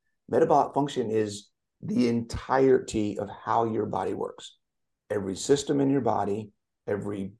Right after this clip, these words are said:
part of your body, every, so it's our immune system, it's our cardiovascular system, it's our, uh, endocrine system, it's how our hair grows, it's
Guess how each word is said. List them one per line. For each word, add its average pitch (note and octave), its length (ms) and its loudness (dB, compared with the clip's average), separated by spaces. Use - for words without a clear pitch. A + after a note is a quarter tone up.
part C3 260 2
of C3+ 100 4
your B2 120 2
body, G#2+ 500 2
every, G#2+ 380 -4
so G2+ 220 2
it's G2+ 140 -4
our G2 280 -4
immune A#2 340 2
system, C3 420 0
it's G2 140 -6
our - 80 -10
cardiovascular A#2 720 0
system, A2+ 380 -6
it's F#2+ 220 -8
our, G2 400 -4
uh, - 220 -10
endocrine C3 480 0
system, A#2+ 640 -2
it's - 300 -8
how B2+ 300 4
our G2+ 160 6
hair C#3+ 360 4
grows, B2 580 2
it's G2+ 420 -6